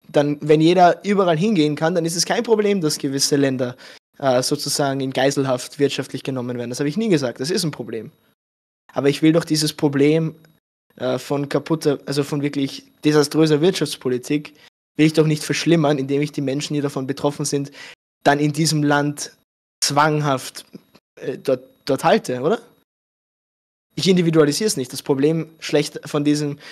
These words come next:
äh, von den Predatory Loans, äh, wird ja nicht <laughs> gelöst dadurch, dass Menschen, die davon betroffen sind, äh,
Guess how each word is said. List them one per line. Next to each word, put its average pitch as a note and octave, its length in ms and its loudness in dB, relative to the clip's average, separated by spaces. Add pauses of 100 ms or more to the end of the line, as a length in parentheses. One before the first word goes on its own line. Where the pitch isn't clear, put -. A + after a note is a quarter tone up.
(220)
äh, C3+ 160 2
von D3+ 220 0
den C#3+ 340 2
Predatory D3 480 4
Loans, D3 520 4
äh, C#3+ 280 -2
wird D3+ 140 4
ja D3+ 100 4
nicht D3+ 220 -2
<laughs> - 140 -6
gelöst D#3+ 320 2
dadurch, D3 280 4
dass C#3+ 220 -6
Menschen, D3 440 -4 (280)
die C#3 80 -2
davon C#3 260 0
betroffen C#3+ 400 -2
sind, C#3 380 -4 (320)
äh, B2+ 380 0